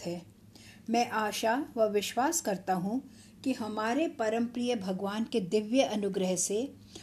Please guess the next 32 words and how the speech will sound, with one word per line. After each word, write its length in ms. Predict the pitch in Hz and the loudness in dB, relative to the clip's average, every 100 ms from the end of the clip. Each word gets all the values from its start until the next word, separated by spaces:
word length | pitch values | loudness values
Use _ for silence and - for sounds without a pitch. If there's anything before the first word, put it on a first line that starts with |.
| - - | -14 -4
आप 240 | 208 247 | 0 0
सभी 360 | 247 233 208 226 | 0 0 0 0
स्वस्थ, 560 | - 233 254 269 - - - - - - - - | 0 4 2 2 -6 -18 -20 -20 -20 -20 -20 -4
कुशल, 460 | - 226 247 240 277 - - - | 2 4 4 2 0 -6 -16 -2
प्रसन्न 420 | 226 - 220 190 | 2 4 4 4
होंगे। 460 | 170 170 160 175 170 - - - - - | 2 0 0 -4 -6 -14 -20 -20 -20 -2
मेरी 260 | 240 269 320 | 4 6 6
यह 240 | 285 247 | 6 6
भी 160 | 285 330 | 6 6
भावना 380 | 240 247 202 214 | 4 0 0 0
है 200 | 208 214 | 0 -2
कि 200 | - 247 | -2 -4
हम 200 | 233 233 | 0 0
सभी 540 | - 226 240 285 - - - - - 214 | 2 2 2 2 0 -8 -20 -20 -8 2
निश्चय 500 | 247 - - 320 330 | 2 2 2 2 4
ही 180 | 311 | 2
इस 220 | 311 254 - | 2 2 0
कालखंड 720 | - 214 226 226 - 214 202 | 2 2 2 0 -4 -6 -4
को 240 | 220 208 - | 0 -2 0
सद्भावना 720 | - 214 175 190 196 202 269 | -2 0 0 0 0 2 2
सहित 380 | 269 190 185 185 - - - - - | 2 0 -4 -6 -12 -20 -20 -20 -6
इसका 340 | 254 - - 285 | 2 2 4 2
पूर्ण 580 | 285 - 285 349 370 339 | 2 4 6 6 4 2
सदुपयोग 840 | - 226 202 220 220 220 214 214 | 2 2 2 0 2 4 4 0
अपनी 440 | 214 - 226 233 240 | -6 -4 2 2 4
निजी 380 | 208 202 302 | 0 2 4
साधना 480 | 339 240 185 175 185 | 4 4 0 0 0
के 140 | 185 190 | 0 0
लिए 300 | 180 180 190 | 0 0 -2
कर 240 | 190 180 | -2 -2
रहे 300 | 170 165 180 | -2 -2 -4
होंगे। 480 | 165 170 160 156 | -4 -4 -4 -6